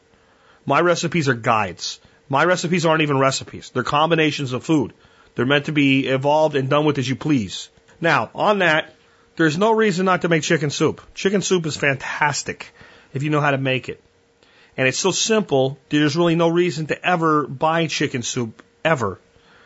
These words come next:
And you don't really ever need to buy bouillon or anything ever either. It just depends on how much chicken you have to work with and how many parts of the chicken you have. I'm gonna give you, like,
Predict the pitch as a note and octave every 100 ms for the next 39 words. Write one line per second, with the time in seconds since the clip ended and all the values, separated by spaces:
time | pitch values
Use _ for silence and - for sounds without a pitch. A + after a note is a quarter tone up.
0 | _ _ _ C#3+ C#3+ D#3 D#3+ F#3+ F#3+ F3+
1 | E3+ F3 D#3+ D3+ C#3+ B2+ D#3 D#3+ C#3+ B2+
2 | B2 B2+ B2 B2 A#2+ C#3+ D3 B2 A#2+ C3
3 | D#3+ D3 D#3+ C3+ B2 C#3+ D3+ C3+ - C#3+
4 | C3+ A#2+ A2+ A2+ A#2+ C#3 - A#2 - -
5 | - - A#2 C#3+ C3 - - D3 C#3 A2+
6 | A2+ - A2 A2 G2+ G2 F2+ - - -
7 | - - - - C#3+ G#3 G#3+ F#3 F3+ F3
8 | D#3 D#3+ D3 C#3 B2+ -